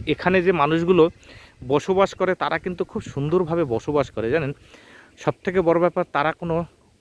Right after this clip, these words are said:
পলিউশন পায় না এখানে, মুক্ত পরিবেশ, মানে এত সুন্দরভাবে এরা এখানে বসবাস করে।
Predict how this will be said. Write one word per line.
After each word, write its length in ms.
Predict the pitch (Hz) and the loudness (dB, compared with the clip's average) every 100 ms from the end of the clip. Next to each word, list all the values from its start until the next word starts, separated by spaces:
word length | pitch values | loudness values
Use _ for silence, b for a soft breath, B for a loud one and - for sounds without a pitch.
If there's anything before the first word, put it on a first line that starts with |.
| _ | _
পলিউশন 540 | 156 180 208 - 196 180 | 0 2 2 0 -2 0
পায় 220 | 135 120 | 0 0
না 120 | 123 | -2
এখানে, 360 | 117 - 117 113 | -6 -6 -8 -6
মুক্ত 520 | 123 175 _ _ 233 202 | -4 -4 _ _ -2 -2
পরিবেশ, 400 | 147 147 131 104 - - | -2 -2 -2 -4 -6 -10
মানে 200 | 135 - - | -10 -10 -12
এত 400 | - - - 226 | -14 -12 -4 -4
সুন্দরভাবে 760 | - 165 175 190 160 175 185 | -4 -8 -2 -2 -2 -4 -4
এরা 280 | - 156 165 | -2 0 0
এখানে 360 | 160 175 160 175 B B B B - | 0 -4 -6 -6 B B B B -6
বসবাস 480 | 131 - 175 180 - | -6 -4 -2 -2 -2
করে। 300 | 160 143 | -4 -2